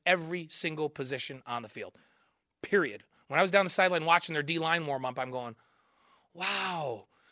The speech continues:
these guys are scary." If I was playing quarterback trying to run away, I think all those big guys can catch me. That's not good.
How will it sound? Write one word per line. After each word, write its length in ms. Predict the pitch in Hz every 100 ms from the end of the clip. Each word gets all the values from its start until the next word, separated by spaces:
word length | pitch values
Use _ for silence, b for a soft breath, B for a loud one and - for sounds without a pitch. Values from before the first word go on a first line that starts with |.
| b -
these 80 |
guys 180 | 226 208
are 60 | 185
scary." 380 | - 190 196 175
If 80 |
I 60 | 156
was 100 | 170
playing 200 | - 202
quarterback 320 | 185 190 202
trying 180 | 185 185
to 60 | 180
run 120 | 180
away, 120 | 180
I 80 | 185
think 200 | - 202
all 120 | 175
those 120 | 190
big 140 | 165 170
guys 160 | 175
can 140 | - 170
catch 360 | - 196 -
me. 100 | 226 - - - 226
That's 240 | 254 - 254
not 240 | 226 233
good. 260 | 233 226